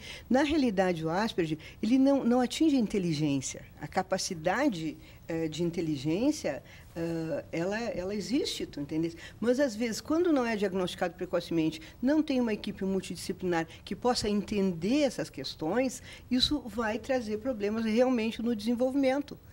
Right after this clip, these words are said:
Então, eu acho assim, e, e, e isso, eh, por exemplo, hoje que se fala mais em autismo, se faz mais diagnóstico, eu acho que se deve a isso. Se deve a pesquisas, se deve a cursos de formação de professores. Ah, então,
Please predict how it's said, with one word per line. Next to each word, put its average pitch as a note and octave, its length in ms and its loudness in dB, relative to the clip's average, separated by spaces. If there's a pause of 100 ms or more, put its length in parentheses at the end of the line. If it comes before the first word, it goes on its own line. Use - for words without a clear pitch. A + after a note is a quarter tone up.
(360)
Então, G#3 180 0
eu A#3+ 100 6
acho A#3+ 200 0
assim, - 180 -2
e, G3 180 -4
e, F#3+ 520 0
e G3+ 260 4
isso, F#3 320 2 (320)
eh, F3 160 -2
por F#3 220 2
exemplo, F#3+ 360 0
hoje G#3+ 280 2
que - 100 -8
se F3 140 -2
fala F3+ 280 -2
mais D#3 400 2
em D3 80 -2
autismo, D#3 800 -2 (400)
se - 160 -8
faz G3 260 0
mais E3+ 220 0
diagnóstico, D3 580 -4
eu G#3+ 40 -2
acho A3 120 -4
que - 80 -10
se - 120 -4
deve A3+ 280 0
a C4 60 2
isso. A#3 240 -4 (240)
Se - 180 -6
deve F#3+ 240 0
a F3+ 60 2
pesquisas, G3 960 -4 (240)
se - 240 -2
deve G3 560 2
a E3+ 80 0
cursos G3 400 -4
de F3 120 -4
formação F#3 520 0
de E3 100 -2
professores. F#3+ 1000 0 (360)
Ah, F#3 300 0
então, G#3+ 380 2